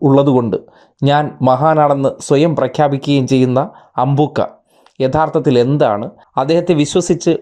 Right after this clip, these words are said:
ഒപ്പം നിന്നവർക്കെല്ലാം ഉണ്ടായ ദുരനുഭവം എന്തൊക്കെയാണ് എന്നാണ് ഹഫീസിൻ്റെ വാക്കുകൾ തെളിയിക്കുന്നത്. ഇത് ഹഫീസ് തുറന്നു പറയാൻ തയ്യാറായതുകൊണ്ട് ഈ സമയം ചർച്ചയാകുന്നു. ഇദ്ദേഹത്തിൻ്റെ വാക്ക് വിശ്വസിച്ച് കോടതിയിൽ പോയി മാധ്യമങ്ങൾക്ക് മുന്നിൽ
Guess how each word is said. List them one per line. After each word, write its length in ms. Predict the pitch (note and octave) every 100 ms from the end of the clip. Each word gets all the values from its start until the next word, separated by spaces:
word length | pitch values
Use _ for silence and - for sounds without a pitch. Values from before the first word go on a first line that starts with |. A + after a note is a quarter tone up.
| C#3
ഒപ്പം 240 | C#3+ F#3 F3
നിന്നവർക്കെല്ലാം 680 | D#3 D#3+ E3 D#3 D#3 D3+ C#3+
ഉണ്ടായ 260 | C#3+ C#3 C3+ C3 C3
ദുരനുഭവം 640 | C3+ C#3+ D#3 D3+ C#3 D3 C3
എന്തൊക്കെയാണ് 580 | B2 C3 C3+ B2 A#2+ A#2+ -
എന്നാണ് 280 | A#2+ G#2+ G2+ - - -
ഹഫീസിൻ്റെ 500 | C3+ E3+ D#3+ D#3 C3+ A#2
വാക്കുകൾ 340 | A#2+ C3 A2+ G#2+
തെളിയിക്കുന്നത്. 520 | A2 A2 A2 F#2+ - - - -
ഇത് 140 | C#3+ D3+
ഹഫീസ് 400 | C#3+ - F#3 -
തുറന്നു 280 | D#3 D#3 F3+ E3
പറയാൻ 240 | E3+ D#3+ D3+
തയ്യാറായതുകൊണ്ട് 680 | D#3 D#3+ D3+ D3+ D3+ D3 D#3+ - C#3+
ഈ 40 | D3 D#3
സമയം 260 | C#3 C3 -
ചർച്ചയാകുന്നു. 560 | A2+ A2+ C3+ G2+ F#2+ - - _ _
ഇദ്ദേഹത്തിൻ്റെ 480 | C#3 D#3 E3+ F3 E3+ D3+
വാക്ക് 240 | D#3 D#3 D#3
വിശ്വസിച്ച് 380 | D3+ E3+ - D#3+ -
കോടതിയിൽ 420 | C#3 D#3+ E3 D#3+ C3
പോയി 180 | A#2 - - - - C#3
മാധ്യമങ്ങൾക്ക് 640 | C#3+ D3+ E3+ F3 E3+ E3
മുന്നിൽ 260 | D#3 D#3